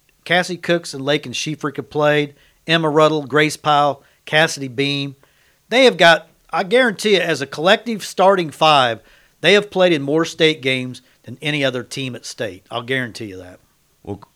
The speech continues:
Speaker 2: Cassidy Beam has played in six postseason games. Emma Ruddle has played in twelve. Grace Pyle has played in eleven. Cassie Cooks has played in fourteen. Lakin Shefrick has played in seventeen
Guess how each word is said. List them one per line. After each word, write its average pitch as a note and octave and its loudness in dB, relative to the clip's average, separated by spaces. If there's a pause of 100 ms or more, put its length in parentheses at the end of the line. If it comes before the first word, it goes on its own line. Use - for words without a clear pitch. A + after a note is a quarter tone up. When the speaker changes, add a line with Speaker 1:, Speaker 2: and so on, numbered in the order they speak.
(100)
Speaker 2:
Cassidy C3+ -4
Beam C3+ -2
has C#3+ -6
played C3+ 2
in C#3 -2
six - -4 (240)
postseason C#3 -2
games. A2 -4
Emma A#2 -2
Ruddle A#2 0
has C3 -4
played B2+ -2
in C#3 -4
twelve. A2 0
Grace A2+ -2
Pyle A2+ 0
has B2+ -4
played B2+ -2
in C#3+ -2
eleven. C3+ 0 (200)
Cassie A2 -4
Cooks C#3+ -4
has B2+ -10
played B2+ -2
in G#2+ -6
fourteen. C#3 -4
Lakin B2 -4
Shefrick A#2+ -8
has A#2 -12
played A2+ -2
in G#2 -8
seventeen G2+ -6